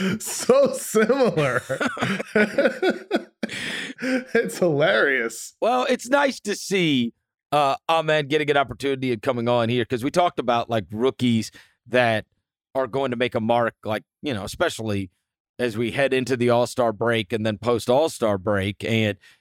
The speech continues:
Speaker 2: your guy, Brandon Miller, has been unbelievable. I watched him play over the weekend, came out and had, like,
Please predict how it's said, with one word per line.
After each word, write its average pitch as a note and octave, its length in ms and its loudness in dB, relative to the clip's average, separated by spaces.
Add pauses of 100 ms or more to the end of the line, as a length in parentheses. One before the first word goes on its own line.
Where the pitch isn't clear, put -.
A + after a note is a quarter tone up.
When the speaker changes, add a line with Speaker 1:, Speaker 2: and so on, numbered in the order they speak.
Speaker 2:
your F3+ 160 2
guy, G3 200 2
Brandon D#3+ 420 0
Miller, D3 300 4
has A#2 80 0
been A#2+ 280 -2 (320)
unbelievable. A#2+ 920 2
I D3 100 2
watched D#3 400 -2
him D#3+ 200 -2
play B2+ 420 0 (500)
over B2+ 560 0
the B2 180 -2
weekend, A#2 480 0
came D3+ 280 0
out B2+ 180 0
and A2 80 -6
had, A2+ 240 0
like, F#2 200 -8